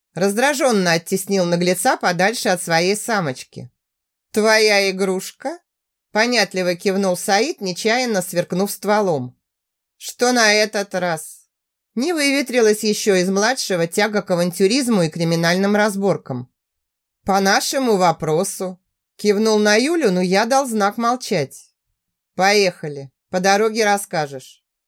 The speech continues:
Не удивлюсь, если дурь всё же толкает серой, хозяин Юго-Востока. Тот вообще не имел принципов ни чести. «А ты, красота, жди меня сегодня ночью, в том розовом пеньюарчике. Я заценил».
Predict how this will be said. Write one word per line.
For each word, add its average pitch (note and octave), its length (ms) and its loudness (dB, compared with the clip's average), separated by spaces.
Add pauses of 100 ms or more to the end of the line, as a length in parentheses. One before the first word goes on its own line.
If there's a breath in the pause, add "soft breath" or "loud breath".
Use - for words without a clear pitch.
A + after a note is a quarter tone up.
(320)
Не G3+ 220 2
удивлюсь, C4+ 580 0
если A3 320 2
дурь A3+ 260 0
всё G#3+ 260 0
же A#3 120 -2
толкает A3 600 0
серой, D3+ 580 -2
хозяин F3 540 0
Юго-Востока. D#3+ 960 -4 (240)
Тот G#3 220 2
вообще A#3+ 640 0
не E3 220 0
имел D#3+ 240 0
принципов F3 680 -2
ни F3+ 160 -2
чести. D3 580 -6 (920)
«А G3 160 0
ты, D4 180 -6
красота, F3 800 -4 (260)
жди F3+ 360 -2
меня B3+ 280 2
сегодня G#3 520 0
ночью, D3+ 600 -6 (160)
в - 120 -20
том C#4+ 200 0
розовом F#3 520 0
пеньюарчике. G3+ 1000 -2 (200)
Я G3 220 0
заценил». F#3 720 -6